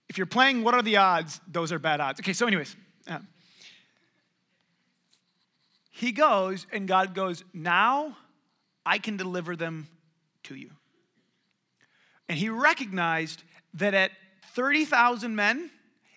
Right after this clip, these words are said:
if he won, he would go, "I'm awesome." At three hundred men,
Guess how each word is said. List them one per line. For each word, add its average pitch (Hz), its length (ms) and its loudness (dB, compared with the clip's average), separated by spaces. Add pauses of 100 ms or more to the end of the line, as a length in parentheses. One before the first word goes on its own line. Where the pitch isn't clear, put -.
(100)
if 202 160 -2
he 285 240 -2
won, 247 320 0
he 233 180 -6
would 226 160 -6
go, 196 260 2
"I'm 180 160 2
awesome." 160 420 -4 (1000)
At 196 180 0
three 247 200 -2
hundred 285 280 2
men, 302 240 4